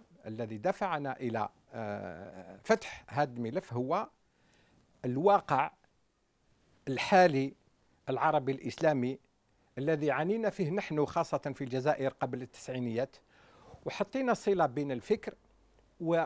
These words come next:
و-، والسياسة. ب-، السياسة هي تعبر دائمًا إما على مصالح، إما على ذهنيات، على معتقدات. والآن دخلنا في مرحلة جديدة، بحيث اليوم، آه، نشاهد،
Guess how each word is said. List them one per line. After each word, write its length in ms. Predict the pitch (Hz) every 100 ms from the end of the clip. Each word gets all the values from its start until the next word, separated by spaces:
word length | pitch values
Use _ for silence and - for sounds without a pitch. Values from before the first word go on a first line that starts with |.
| -
و-، 140 | 185 -
والسياسة. 720 | 170 - - 151 127 - 87 - _ _ _ -
ب-، 120 | 110
السياسة 720 | 151 175 - 196 233 214 214
هي 180 | 190 202
تعبر 440 | 175 170 147 175
دائمًا 440 | 143 190 156 151 151
إما 240 | 214 202 170
على 240 | 143 143
مصالح، 600 | 139 160 190 190 208 - - -
إما 480 | 190 180 180 202 - -
على 340 | 147 160 190 -
ذهنيات، 640 | 139 143 156 165 160 123
على 260 | 127 139 143
معتقدات. 720 | 143 135 120 - 143 131 - - - _ _ _ -
والآن 540 | 185 226 - 165 185 247 - _ _ _ -
دخلنا 480 | 135 - 208 185
في 220 | 190 - 156
مرحلة 400 | 180 - 156 151
جديدة، 440 | 120 147 185 98 - _ - 110
بحيث 420 | 135 - 185 - - _ _ _ -
اليوم، 440 | 117 143 196 233 - _ _ - _ 131
آه، 640 | 135 135 135 131 131 131
نشاهد، 580 | 139 - 226 160 185